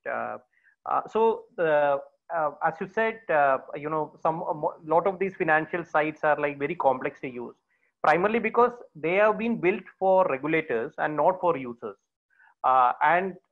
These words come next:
the value that the product manager brings in out there is to ensure that this complexity is simplified, so that anybody from, uh, say, any part of India, be it, uh, from, uh, wa-,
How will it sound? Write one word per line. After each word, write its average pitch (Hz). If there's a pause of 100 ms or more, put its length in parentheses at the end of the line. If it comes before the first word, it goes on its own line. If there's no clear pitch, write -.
(160)
the 143 (200)
value 170
that 233
the 226
product 165
manager 185
brings 160
in 185 (180)
out 151
there 175
is 156
to 165
ensure 160
that 175
this 180
complexity 196
is 208
simplified, 147 (460)
so 175
that 202
anybody 196 (140)
from, 180 (160)
uh, 143 (160)
say, 170
any 185
part 190
of 170
India, 127 (100)
be 143
it, -
uh, 120 (180)
from, 131 (400)
uh, 127
wa-, 151